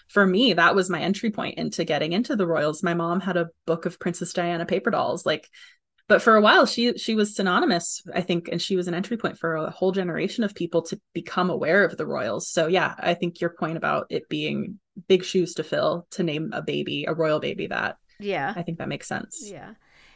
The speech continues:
Speaker 2: And, like, uh, Andrew and Fergie's children were Beatrice and Eugenie, and they were named after, I guess, Queen Victoria's daughter and granddaughter,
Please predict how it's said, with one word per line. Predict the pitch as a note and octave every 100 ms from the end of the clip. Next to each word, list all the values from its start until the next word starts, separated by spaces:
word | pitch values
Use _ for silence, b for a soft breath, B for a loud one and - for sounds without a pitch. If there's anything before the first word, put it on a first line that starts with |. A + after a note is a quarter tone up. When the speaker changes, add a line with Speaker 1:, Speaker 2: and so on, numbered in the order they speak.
| b -
Speaker 2:
And, | C#4+ C#4+ C#4 -
like, | F#3 E3+ - _ _ -
uh, | A#3+ G#3 G3 B3
Andrew | C#4+ F#4+ F#4
and | B3+
Fergie's | A#3+ A#3 A#3 A#3
children | - A#3 A#3 A3+
were | F#3+
Beatrice | F#3 A3 G#3+ - A3+ -
and | G#3
Eugenie, | F#3 G3 G#3 A3 G#3+ G3+ G#3 G3
and | - F#3+ F#3 G3 - b b b
they | F3+ G#3+ A3+
were | B3
named | A#3+ A3+ A3 G#3
after, | G3+ - A3 G#3+ -
I | G3
guess, | G3+ G3 -
Queen | - B3 A#3 A#3
Victoria's | A3+ - G#3+ G3+ G3+ G3 G3 F#3+
daughter | - F3+ G3+ F#3+ G3 F#3+ F3+ -
and | F#3+ F#3
granddaughter, | B3 C#4+ B3+ F#3+ D#3 C#3 D3 C4 C#4+